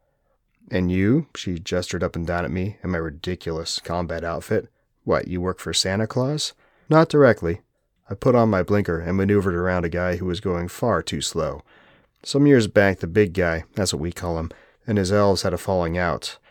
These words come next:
They didn't like the way he did business and wanted changes. He didn't want to change." big blow up. He decided to outsource his production, and they left the pole. Nora blinked.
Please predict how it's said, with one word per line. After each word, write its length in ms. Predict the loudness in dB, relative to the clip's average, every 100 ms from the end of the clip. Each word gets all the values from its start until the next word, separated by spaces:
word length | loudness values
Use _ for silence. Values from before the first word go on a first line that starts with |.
| _ _ _
They 120 | 2
didn't 220 | 6 6 6
like 240 | 4 2
the 80 | 2
way 200 | 6 6
he 100 | 4
did 200 | 2 4
business 460 | 4 4 0 0
and 180 | -2 0
wanted 240 | 0 0 2
changes. 540 | 4 4 2 -4 -6 -12 _
He 120 | -10 -6
didn't 220 | -4 -2
want 160 | -2
to 60 | 0
change." 480 | 0 0 0 -6 -12 _ _
big 200 | 2 2
blow 260 | 2 2 2
up. 200 | 0 -4
He 140 | -4 -2
decided 420 | 0 2 2 4
to 60 | 2
outsource 460 | 0 0 -2 -2
his 140 | -4 -6
production, 640 | 0 2 2 2 0 -2
and 140 | -6
they 120 | -2 -2
left 260 | -2 -4
the 60 | -6
pole. 380 | -2 -2 -2 -10 _ _ _ _ _ _ _ 0
Nora 220 | 0 2
blinked. 400 | 0 -2 -4